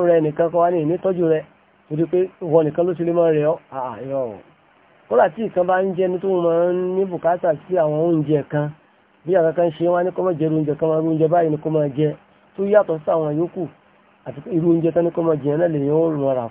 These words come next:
fún o. Ìyẹn ò kì í ṣe pé yẹn ń ṣe àìṣe dọ́gbadọ́gba. So eléyìí ni a gbọ́dọ̀ gbọ́yé nípa ọ̀rọ̀ déédéé láàrin àwọn ọmọ. So, àmọ́ bákan náà, kí èèyàn ó ti ṣàdéhùn ẹ̀bùn fún àwọn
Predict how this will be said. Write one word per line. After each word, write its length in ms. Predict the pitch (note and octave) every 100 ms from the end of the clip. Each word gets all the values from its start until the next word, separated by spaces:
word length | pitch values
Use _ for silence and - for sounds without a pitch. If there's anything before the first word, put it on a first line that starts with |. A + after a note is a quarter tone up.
| -
fún 120 | C#3
o. 160 | B2 A2+ _ _ _ -
Ìyẹn 160 | C#3 C3
ò 40 | -
kì 80 | C3+
í 80 |
ṣe 140 | D3 C#3
pé 140 | E3
yẹn 220 | D#3 C3+ C3
ń 40 |
ṣe 220 | - C3 B2+ B2+ A#2+ A2+ - _ _ _ _ _
àìṣe 360 | A2 G#2+ G2+ B2
dọ́gbadọ́gba. 540 | B2 A#2 B2+ C3 A#2 A2 G#2 - - -
So 60 | C#3+
eléyìí 240 | D#3 C#3+
ni 340 | B2+ B2 A#2 G2 -
a 60 | B2
gbọ́dọ̀ 300 | B2 A2+ G#2 G2+
gbọ́yé 300 | B2+ C3+ C#3 D3 _ _ _
nípa 260 | C#3 -
ọ̀rọ̀ 560 | A#2+ A2 A2+ A#2 A#2 A#2 A2+
déédéé 320 | C#3+ C3 C#3
láàrin 640 | C#3+ A2+ A2 G#2+ G#2 G2 G2+ - _ _ _
àwọn 260 | G2+ G2+ A2 A2
ọmọ. 220 | A2 A2+ G#2+ - - - - - -
So, 100 | E3
àmọ́ 340 | D3+ F3+ A#3
bákan 260 | G#3+ B3 G3+
náà, 140 | G#3 B2+ -
kí 120 | A3+
èèyàn 300 | A3+ F3+ E3
ó 360 | F3+ G3 G3+ G3+ - _
ti 120 | - F3+
ṣàdéhùn 920 | D3+ C#3+ D3 G3 G3 F3+ E3+ D#3+ D#3 D#3 _ - D#3+
ẹ̀bùn 380 | - D3 A#2 C3+
fún 220 | - F3+ F#3+
àwọn 260 | D3+ D3+